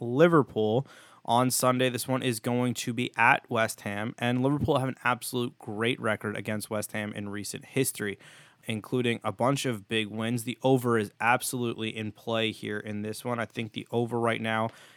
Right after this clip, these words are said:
is set at plus one thirty. Oh, no, I'm sorry. It's, the over is set at plus one twenty-five.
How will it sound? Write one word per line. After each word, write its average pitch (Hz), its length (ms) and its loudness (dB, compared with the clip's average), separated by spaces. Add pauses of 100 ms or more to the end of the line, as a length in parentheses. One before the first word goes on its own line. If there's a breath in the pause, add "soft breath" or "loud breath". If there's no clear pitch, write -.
is 160 240 6
set 147 200 6
at 120 120 6
plus 120 320 2
one 110 240 -2
thirty. 113 580 -2 (200)
Oh, 135 220 12
no, 143 180 8
I'm 117 100 4
sorry. 113 280 0 (200 soft breath)
It's, 127 260 2
the 127 180 0
over 156 240 6
is 127 80 2
set 143 100 4
at 127 80 0
plus 120 180 -2
one 127 120 -4
twenty-five. 117 720 4